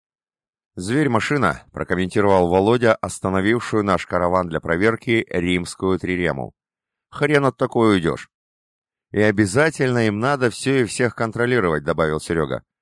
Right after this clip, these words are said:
«Ну вот как есть империалисты хреновы». Мы с Васькиным хмыкнули, но развивать кухонно-политическую тематику не стали. Конечно,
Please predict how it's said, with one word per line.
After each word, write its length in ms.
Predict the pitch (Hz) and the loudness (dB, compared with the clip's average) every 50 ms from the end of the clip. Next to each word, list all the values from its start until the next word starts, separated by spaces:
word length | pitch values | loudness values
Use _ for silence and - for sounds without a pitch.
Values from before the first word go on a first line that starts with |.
| _ _ _ _ _ | _ _ _ _ _
«Ну 140 | - 113 143 | -4 0 0
вот 140 | 170 175 - | 0 0 2
как 220 | - 170 151 - | 0 0 0 0
есть 320 | 156 170 160 123 - - 110 | 0 0 0 0 0 -2 -4
империалисты 640 | 98 - 113 110 117 120 123 127 127 101 - - 90 | -2 0 0 2 4 4 4 2 0 0 -2 -4 -4
хреновы». 540 | - - 92 92 82 76 67 64 58 - _ _ _ _ _ _ _ _ _ _ _ _ _ _ _ _ _ _ _ _ _ _ | -2 0 0 0 0 0 -2 -4 -6 -8 _ _ _ _ _ _ _ _ _ _ _ _ _ _ _ _ _ _ _ _ _ _
Мы 220 | - 101 139 175 165 | -2 0 0 0 0
с 100 | - 135 | -2 0
Васькиным 540 | 139 151 156 131 - 139 127 123 123 - - | 0 0 0 0 -2 -4 -2 -2 -2 -4 -6
хмыкнули, 680 | - - - 101 107 101 - 92 82 76 69 64 58 _ _ _ _ _ _ - | -12 -10 -6 -2 -2 -2 -2 -2 -4 -2 -2 -4 -6 _ _ _ _ _ _ -4
но 140 | 127 160 180 | -2 0 2
развивать 540 | 175 147 127 139 131 139 151 151 139 - | 2 2 2 2 2 4 4 4 2 0
кухонно-политическую 1080 | - - 147 143 - 139 123 123 113 - 117 113 117 - - 123 - - - - 113 104 | -4 -6 -6 -4 -4 -2 -2 0 0 2 2 0 0 -2 -4 -8 -8 -8 -6 -4 -4 -2
тематику 480 | 92 - 110 110 110 104 - 104 - 98 | -2 -2 -2 -2 -2 -2 -2 -4 -4 -4
не 120 | 92 90 | -4 -4
стали. 400 | 82 - - 80 69 64 60 - _ _ _ _ _ _ _ _ _ _ _ - | -4 -4 -2 -2 -2 -2 -6 -12 _ _ _ _ _ _ _ _ _ _ _ -2
Конечно, 400 | 123 131 151 147 120 - - 90 | 0 0 2 0 -2 -2 -4 -6